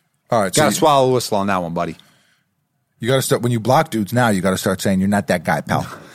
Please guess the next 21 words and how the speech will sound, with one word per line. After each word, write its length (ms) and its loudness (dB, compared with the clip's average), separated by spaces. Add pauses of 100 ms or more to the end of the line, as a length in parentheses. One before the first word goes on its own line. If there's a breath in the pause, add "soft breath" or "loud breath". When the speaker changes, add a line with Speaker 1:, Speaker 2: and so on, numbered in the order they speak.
(120)
Speaker 2:
<laughs> 340 -20
Speaker 1:
Nigeria 600 2
had 200 2
twenty-one 500 2
assists. 640 -2 (1600 soft breath)
Okay. 560 0 (920)
Uh, 520 2
the 120 -8
Heat's 340 -6
Gabe 340 -2
Vincent 500 -2 (160)
was 160 -4
six 380 -2
of 220 -2
eight 240 -2 (400)
three-pointers 800 -2
and 100 -4
had 160 -2
twenty-one 500 0
for 120 -2
Nigeria. 600 0